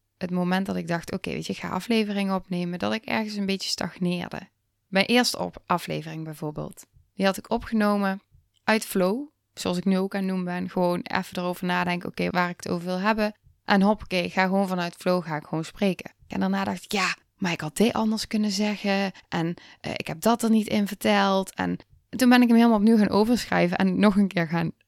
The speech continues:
inspreken met net een paar dingen wat anders. Perfectionisme. En nou denk ik, "Oké, ik ga het niet meer doen. Nu al niet meer." En waarom niet?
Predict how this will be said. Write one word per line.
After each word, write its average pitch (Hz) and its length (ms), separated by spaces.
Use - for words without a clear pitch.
inspreken 190 600
met 208 100
net 220 200
een 196 100
paar 214 240
dingen 196 220
wat 175 160
anders. 196 500
Perfectionisme. 175 920
En 220 80
nou 247 200
denk 233 280
ik, 220 320
"Oké, 247 520
ik - 120
ga 349 100
het 311 80
niet 277 140
meer 262 100
doen. 180 360
Nu 294 240
al 165 160
niet 156 160
meer." - 420
En 214 120
waarom 294 360
niet? 311 400